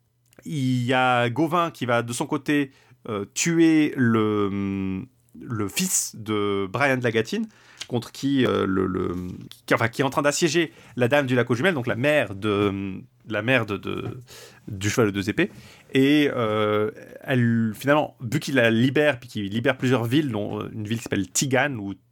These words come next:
Tigan, euh, là où la dame aux jumelles est justement, euh, est justement retenue, euh, celle-ci peut lui, officiellement lui pardonner, euh, le, le meurtre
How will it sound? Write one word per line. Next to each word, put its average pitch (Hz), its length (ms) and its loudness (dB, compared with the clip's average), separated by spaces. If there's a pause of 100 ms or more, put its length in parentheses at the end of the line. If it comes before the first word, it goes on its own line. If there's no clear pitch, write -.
(180)
Tigan, 120 500 2 (480)
euh, 98 160 0
là 127 120 2
où 131 60 4
la 113 120 2
dame 131 200 2
aux 117 40 2
jumelles 120 220 2
est 107 40 0
justement, 107 400 -2
euh, 90 220 -4 (240)
est 113 80 -4
justement 101 480 -2
retenue, 131 380 -2 (360)
euh, 101 140 4
celle-ci 151 500 0
peut 156 180 2
lui, 139 280 0
officiellement 139 500 0
lui 127 100 0
pardonner, 127 580 0 (280)
euh, 104 180 0
le, 101 500 2
le 98 180 0
meurtre - 480 -2